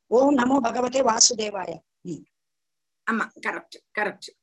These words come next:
Speaker 2: அப்புறம் ரெண்டு சந்திகள்.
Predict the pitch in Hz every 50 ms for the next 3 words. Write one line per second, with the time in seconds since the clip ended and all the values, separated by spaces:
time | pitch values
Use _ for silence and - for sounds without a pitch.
0 | _ _ _ _ _ _ _ _ _ _ _ _ _ _ _ _ _ _ _ _
1 | _ - - 247 - 294 359 381 359 302 320 302 285 254 - - 254 262 254 247
2 | 214 202 175 170 - 165 - - -